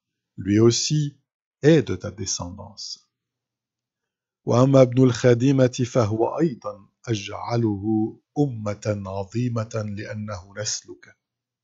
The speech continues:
Abraham se leva de bon matin, il prit du pain et une outre d'eau, il les posa sur l'épaule d'Agar,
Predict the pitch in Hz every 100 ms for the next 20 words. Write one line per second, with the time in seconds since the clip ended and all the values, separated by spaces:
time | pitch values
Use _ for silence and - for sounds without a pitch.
0 | _ _ _ _ _ _ _ _ _ _
1 | _ 160 165 208 277 277 - 117 107 123
2 | 175 151 101 87 92 131 - 190 220 -
3 | _ _ _ _ _ 226 233 - 233 202
4 | 214 165 120 127 143 _ _ _ _ _
5 | _ _ 120 120 123 131 123 - 104 117
6 | 160 - _ _ _ _ _ _ 98 101
7 | 107 127 113 139 160 175 - 170 175 175
8 | 185 185 190 151 107 117 123 _